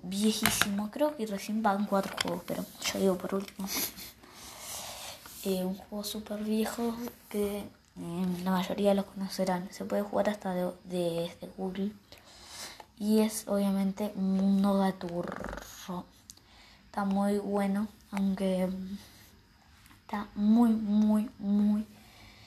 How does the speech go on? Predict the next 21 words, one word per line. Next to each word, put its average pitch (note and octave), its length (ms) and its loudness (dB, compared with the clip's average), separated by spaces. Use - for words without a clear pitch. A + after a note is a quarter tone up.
muy B3+ 360 12
bueno. A3+ 280 6
¿Por G#3+ 200 -2
qué? G#3 160 -6
Porque, G3+ 480 -2
mm, F#3+ 320 2
podemos G#3+ 360 4
sociabilizar, G3 1400 2
aunque G3 320 2
no G3 140 6
hay G3+ 80 6
mucha F#3+ 340 4
gente, F#3 300 4
ya F#3+ 180 0
todos F#3+ 200 8
son G3 180 2
bots, F#3+ 280 2
porque - 380 -2
casi F3+ 260 0
nadie, G3+ 560 4
em, D#3 320 0